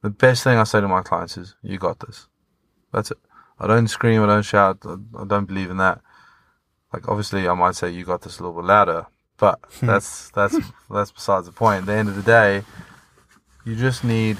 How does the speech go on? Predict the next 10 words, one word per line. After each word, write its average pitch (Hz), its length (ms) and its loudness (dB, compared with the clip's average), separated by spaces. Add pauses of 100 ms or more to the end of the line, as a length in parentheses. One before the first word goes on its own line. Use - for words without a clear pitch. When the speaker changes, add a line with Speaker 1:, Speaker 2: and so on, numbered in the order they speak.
Speaker 1:
you 110 120 -4
just 113 260 -6
need 107 300 -2 (720)
adult 120 360 4
you 98 320 -4
to - 100 -16
say 95 240 -4
to - 80 -12
child 104 400 2
you 90 300 -10